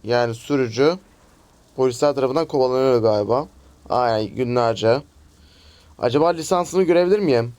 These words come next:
Yani seni buraya getiren neydi? Ama sürücü reddetti. Yani polisleri şeyde kaybetti, çölde kaybetti diyor.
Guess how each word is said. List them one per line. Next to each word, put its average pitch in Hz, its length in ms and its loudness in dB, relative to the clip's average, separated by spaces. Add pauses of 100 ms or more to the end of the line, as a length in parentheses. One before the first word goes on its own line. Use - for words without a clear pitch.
(120)
Yani 104 220 0
seni 123 420 -4
buraya 139 280 4
getiren 139 500 -2
neydi? 151 320 0 (1700)
Ama 156 360 0
sürücü 135 480 0
reddetti. 120 680 -2 (960)
Yani 92 280 -4
polisleri 165 680 0 (540)
şeyde 156 440 0
kaybetti, 170 500 0
çölde 143 360 0
kaybetti 143 480 -2
diyor. 101 440 -4